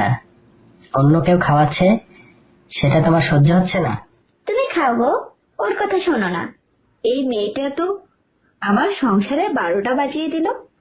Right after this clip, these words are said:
Speaker 2: দাঁড়া, তোর দেখাচ্ছি মজা। আজ থেকে আমি বাসায় একটা কাজও করব না, সব কাজ তুই করবি। ওরে আমার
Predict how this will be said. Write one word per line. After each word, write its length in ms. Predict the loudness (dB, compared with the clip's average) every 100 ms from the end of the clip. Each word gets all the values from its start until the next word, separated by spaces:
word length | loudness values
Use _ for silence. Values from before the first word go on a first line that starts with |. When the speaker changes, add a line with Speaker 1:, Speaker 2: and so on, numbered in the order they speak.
| _ _ _ _ _ _ _ -6
Speaker 2:
দাঁড়া, 260 | -4 -4 -6 -10 _ _ _ _ -2
তোর 140 | 0 0 -2
দেখাচ্ছি 420 | -4 -6 -6 -6 -4
মজা। 280 | -2 -2 -4 -8 _ _ _ _ _ _ _ _ -20 -12 -8
আজ 100 | -6 -6
থেকে 300 | -6 -2 0 0 -2
আমি 200 | -2 0 0
বাসায় 300 | 0 -2 -4 -6
একটা 160 | -6 -4 -4
কাজও 240 | -2 -2
করব 240 | 0 -2 -2
না, 140 | -2 -6 _ _ _ _ _
সব 220 | -6 -4 -2
কাজ 140 | -4 -6
তুই 120 | -6 -4
করবি। 280 | -4 -4 -6 -8 _ _ _ _ _ _ _ _ _ _ -4
ওরে 220 | -2 -2 -2
আমার 180 | -2 -2